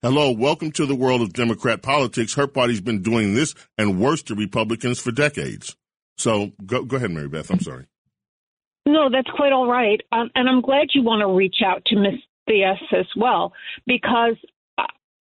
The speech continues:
Speaker 2: I, I'm from the school of thought, I am so tired of Democrats and Republicans being at each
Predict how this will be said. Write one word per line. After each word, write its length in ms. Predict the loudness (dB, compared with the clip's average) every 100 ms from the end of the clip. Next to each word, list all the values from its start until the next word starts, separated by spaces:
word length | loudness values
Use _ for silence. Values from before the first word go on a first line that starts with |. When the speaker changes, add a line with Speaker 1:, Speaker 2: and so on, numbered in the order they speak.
| -6
Speaker 2:
I, 100 | -4 -6 _ 0
I'm 300 | 2 2 0
from 220 | 2 2
the 100 | 2
school 260 | 0 2 2
of 80 | 0 -2
thought, 320 | 0 2 0 -4 _
I 100 | 0
am 200 | 2 2 0 -6 -2
so 240 | 0 2 0 0 0
tired 380 | 2 4 4 2
of 240 | 0 0 0
Democrats 520 | 2 2 0 -2 -2
and 100 | 0
Republicans 760 | 2 2 0 0 0 0 -2 -2 2
being 260 | 2 2 0
at 180 | 0 0 0
each 200 | 0